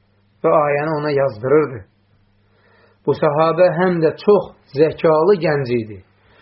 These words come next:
Rasulullah sallallahu aleyhi və səlləm yəhudilərin göndərdikləri məktublarda nələr yazdıqlarını oxuyub başa düşmək üçün Zeyd ibn Səbitə onların dilini öyrənməyi tapşırmış.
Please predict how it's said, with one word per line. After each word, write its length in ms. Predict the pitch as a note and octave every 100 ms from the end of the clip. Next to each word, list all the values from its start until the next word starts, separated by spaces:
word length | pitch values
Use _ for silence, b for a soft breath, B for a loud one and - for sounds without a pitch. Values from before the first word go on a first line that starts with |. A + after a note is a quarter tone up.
| b b
Rasulullah 460 | C#3 G#3+ G#3+ G#3 G#3
sallallahu 400 | G3+ F#3+ G3 G3+
aleyhi 160 | G3
və 80 | F#3
səlləm 280 | G3+ G3+ F#3+
yəhudilərin 760 | F3+ F3 F3 F3 F3+ F#3 G3+
göndərdikləri 720 | F#3 F#3 F3 E3+ E3 D#3+ E3+ F#3+
məktublarda 680 | F3+ - E3+ D3+ D#3+ D#3 F3+
nələr 380 | D#3 E3+ G3+
yazdıqlarını 720 | F3+ E3 C#3 D3+ E3 E3 F3+ G3 B B B
oxuyub 460 | G3 F3+ F3+ G#3 D#3+ -
başa 280 | F3 E3 G3
düşmək 380 | D#3 - A3+ B3
üçün 260 | - F#3+ A#2 - _ _ _ _ _ _ _ _ _ _ _
Zeyd 340 | B2 A#2+ E3+ C#3+
ibn 240 | C#3 C3+
Səbitə 560 | B2+ D#3 D3+ C3+ C3 D#3 D#3+ - _ _ _ _ -
onların 440 | D3 C#3 D3 D#3+
dilini 360 | C3 D3 C3+ D#3+
öyrənməyi 580 | E3 C#3 C3 B2 B2+ C#3+
tapşırmış. 600 | C#3+ - D#3 C#3+ E3 F3+